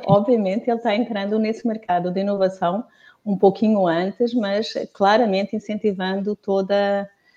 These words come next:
todo esse ecossistema a se mover. Então, claramente, você já entrou no mercado. Eu penso que o risco, ele se mantém. O, o risco, aliás, eu acho que ele é razoavelmente indiferente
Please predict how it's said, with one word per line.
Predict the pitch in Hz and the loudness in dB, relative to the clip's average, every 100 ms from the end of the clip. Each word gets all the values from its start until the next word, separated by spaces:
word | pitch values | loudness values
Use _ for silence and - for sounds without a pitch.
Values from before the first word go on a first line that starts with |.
| _ _ _ - | _ _ _ -14
todo | - 190 | -4 0
esse | 196 - 202 196 190 190 | 0 2 2 4 4 2
ecossistema | - 185 208 202 220 - 196 190 190 196 208 | 0 0 0 0 -2 -2 2 2 2 -2 -4
a | - 202 196 196 | -6 -4 -4 -4
se | - | -4
mover. | 202 233 226 190 160 | 0 2 4 4 2
Então, | 156 160 180 208 - | -2 -4 -6 -6 -2
claramente, | 185 185 190 190 | 0 2 -2 -4
você | 196 | -6
já | 190 | -6
entrou | 196 190 | -4 -2
no | 185 196 | -2 -2
mercado. | 202 185 156 - _ _ _ _ _ - | -4 -4 -6 -8 _ _ _ _ _ 2
Eu | 233 | 6
penso | 254 254 247 | 6 6 4
que | |
o | 247 | 2
risco, | 240 226 - | 4 2 4
ele | 214 | 0
se | - | 0
mantém. | 214 208 185 170 165 | -2 0 0 2 0
O, | 175 | -2
o | - | -4
risco, | 185 208 196 202 | -2 -2 0 -2
aliás, | 190 185 190 | 2 4 2
eu | 190 185 | 2 2
acho | 190 190 | 2 0
que | - | -2
ele | 185 185 | 2 4
é | 185 185 180 175 180 170 _ _ _ _ _ _ - | 4 4 4 2 -2 -8 _ _ _ _ _ _ -4
razoavelmente | 196 196 202 196 190 190 185 180 180 185 190 - 190 180 180 170 165 - _ _ _ | -2 0 2 4 4 2 2 2 2 0 -2 -4 -2 0 -2 -4 -6 -12 _ _ _
indiferente | 180 202 185 185 180 - 185 185 190 | -2 0 0 -2 -6 -4 0 0 -2